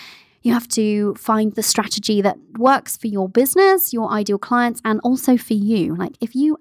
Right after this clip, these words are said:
absolutely out and out hate Facebook groups, there is no point you having a strategy marketing in Facebook <laughs> groups, right? Um, so what I do with my clients is I get them to really lean into their strengths and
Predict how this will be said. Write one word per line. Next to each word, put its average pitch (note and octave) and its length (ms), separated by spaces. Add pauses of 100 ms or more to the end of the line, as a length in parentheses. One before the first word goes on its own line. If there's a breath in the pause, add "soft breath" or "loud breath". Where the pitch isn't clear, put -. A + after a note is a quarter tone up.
absolutely A3+ 760
out A3+ 180
and G3+ 80
out F#3+ 220
hate - 500
Facebook A3+ 360
groups, B3 320
there A3 120
is F#3+ 140
no G#3+ 400
point B3 320
you G#3+ 120
having G3+ 220
a G3+ 60
strategy G3 760
marketing B3 460
in F3+ 80
Facebook - 380
<laughs> - 120
groups, - 300
right? D#4+ 180 (520 loud breath)
Um, B3 320
so A#3+ 420
what A#3+ 280
I C4 240
do G#3 180
with G3 160
my G3+ 100
clients F#3+ 440
is F#3+ 120
I F#3 120
get E3+ 180
them F#3+ 140
to G3 160
really F#3+ 400
lean A#3 340
into G3+ 800
their E3+ 180
strengths - 800
and A3 200